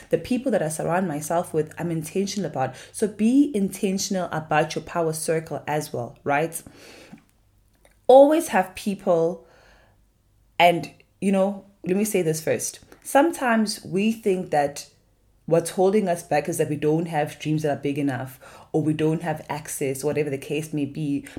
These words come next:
But sometimes what's holding you back is really who you have around you, who you choose to have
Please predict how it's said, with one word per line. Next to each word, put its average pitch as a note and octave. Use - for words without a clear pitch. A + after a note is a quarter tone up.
But -
sometimes C#4+
what's F#3
holding F#3
you D3+
back E3+
is C3+
really F#3
who F3+
you C#3+
have D#3+
around D3+
you, -
who F#3+
you D#3
choose F#3+
to D#3
have D#3